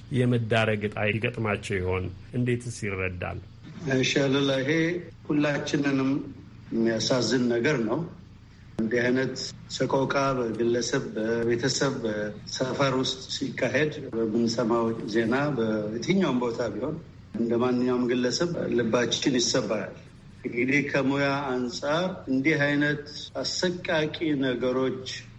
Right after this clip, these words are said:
Speaker 2: አንድ ሰው ላይ በቀጥታ ሲደርስ ወይንም ሌላው ሰው ላይም ሲደርስ ማየት ይሄ ነው እንግዲህ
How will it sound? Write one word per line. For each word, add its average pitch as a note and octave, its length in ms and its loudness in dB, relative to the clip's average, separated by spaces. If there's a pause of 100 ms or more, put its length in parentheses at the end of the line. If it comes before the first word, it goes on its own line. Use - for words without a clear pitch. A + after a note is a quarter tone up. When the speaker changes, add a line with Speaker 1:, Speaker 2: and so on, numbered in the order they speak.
(160)
Speaker 2:
አንድ C3+ 340 2 (200)
ሰው C3+ 240 0 (500)
ላይ B2+ 360 0
በቀጥታ B2 600 -2
ሲደርስ B2 380 0 (400)
ወይንም D#3+ 540 2 (720)
ሌላው F3+ 520 2
ሰው D#3+ 300 -2
ላይም C#3+ 380 0
ሲደርስ C3 540 -4 (300)
ማየት A#2+ 500 -2 (500)
ይሄ C#3 280 2 (840)
ነው C3+ 160 2
እንግዲህ A#2+ 300 0